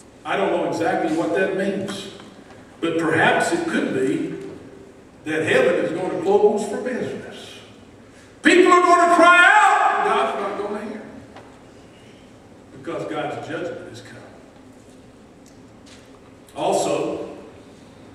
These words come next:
the verse tells us that there's gonna be a whole lot of shaking going on,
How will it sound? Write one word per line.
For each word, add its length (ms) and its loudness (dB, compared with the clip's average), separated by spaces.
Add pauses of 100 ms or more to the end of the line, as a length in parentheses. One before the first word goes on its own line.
(1040)
the 80 -6
verse 360 2
tells 300 0
us 640 -6 (640)
that 160 -14
there's 220 0
gonna 280 0
be 100 2
a 100 2
whole 220 2
lot 180 4
of 80 -2
shaking 460 -2
going 320 -2
on, 500 -8